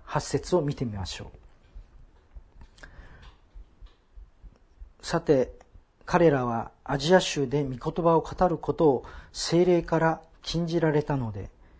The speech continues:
フリギア、ガラテア地方を通って行った。ミシア地方の近くまで行き、ビティニア州に入ろうとしたが、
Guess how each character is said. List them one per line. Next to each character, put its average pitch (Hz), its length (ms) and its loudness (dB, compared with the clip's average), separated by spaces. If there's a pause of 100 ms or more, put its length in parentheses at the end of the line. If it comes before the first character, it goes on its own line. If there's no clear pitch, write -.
(320)
フ - 220 -2
リ 156 140 4
ギ 143 200 6
ア、 127 200 -2 (320)
ガ 139 100 2
ラ 170 140 6
テ 165 160 2
ア 165 80 2
地 - 240 -6
方 147 280 4
を 165 60 0
通 - 220 2
っ 156 180 -2
て 180 80 0
行 127 100 2
っ - 40 -16
た。 - 280 -10 (1500)
ミ 147 100 -2
シ - 140 0
ア 175 80 6
地 175 160 -6
方 170 160 2
の 151 120 2
近 - 280 0
く - 80 -8
ま 143 140 0
で 123 80 0
行 113 120 -4
き、 - 320 -10 (1080)
ビ 147 120 -4
テ - 100 -2
ィ 185 40 4
ニ 190 100 4
ア 185 60 6
州 151 220 -4
に 131 100 -2
入 156 220 0
ろ 180 100 -2
う 147 40 -4
と - 80 -10
し - 160 -6
た 147 120 -2
が、 110 200 -8